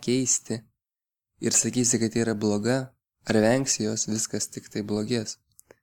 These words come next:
Kai nustoji stengtis transformuoti savo atskirą ir matyti savo dalį kaip atskirą, kuri nesi tu,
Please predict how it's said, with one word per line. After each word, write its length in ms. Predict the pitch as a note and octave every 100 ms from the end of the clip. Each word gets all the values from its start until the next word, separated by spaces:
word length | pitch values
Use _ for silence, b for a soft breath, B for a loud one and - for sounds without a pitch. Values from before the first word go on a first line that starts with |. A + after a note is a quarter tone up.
| _ _ _ -
Kai 80 | B2
nustoji 380 | A#2 - C3+
stengtis 420 | - C#3 C#3 B2+ -
transformuoti 920 | A#2+ A2 - A2 G#2+ C3+ C#3 A#2 A2 A#2+ _ _ _ _ _ _ _ _ _ _ _ _ _ _ _
savo 480 | - - A2+ A2 - A#2+
atskirą 720 | B2 B2 - - A#2 G#2+ -
ir 100 | A#2
matyti 380 | A#2 G#2+ B2+ A#2+
savo 180 | - A2
dalį 260 | A2 A2 A2
kaip 120 | A2 A#2+
atskirą, 420 | A#2+ - A#2 G#2+
kuri 240 | - A2
nesi 460 | G#2+ G#2+ G2+ - G#2+ -
tu, 180 | - C#3